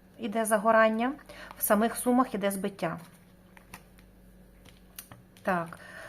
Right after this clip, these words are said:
Що в нас, е, південна сторона говорить? Південна сторона у нас говорить про те, що тут, дивіться, неодноразово ворог буде дуже сильно намагатися чогось тут досягнути. Але тут іде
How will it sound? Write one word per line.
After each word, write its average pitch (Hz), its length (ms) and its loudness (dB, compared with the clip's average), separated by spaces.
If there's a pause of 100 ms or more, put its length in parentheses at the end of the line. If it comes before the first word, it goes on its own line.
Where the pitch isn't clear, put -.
(420)
Що - 180 -4
в 226 60 0
нас, 214 300 -4
е, 196 420 -2
південна 196 480 -2
сторона 180 480 -4
говорить? 175 400 -6 (140)
Південна 202 380 0
сторона 196 480 0
у 254 40 2
нас 208 200 0
говорить 196 420 -4
про - 160 -6
те, 240 220 0
що 254 220 -10
тут, 196 200 -10
дивіться, 208 280 -4
неодноразово 208 640 2
ворог 202 260 0
буде 208 220 -4
дуже 220 260 -6
сильно 214 380 -4
намагатися 196 480 -2
чогось 196 280 -8
тут 185 140 -10
досягнути. 196 600 -4 (360)
Але 196 200 -2
тут - 180 -8
іде 190 240 0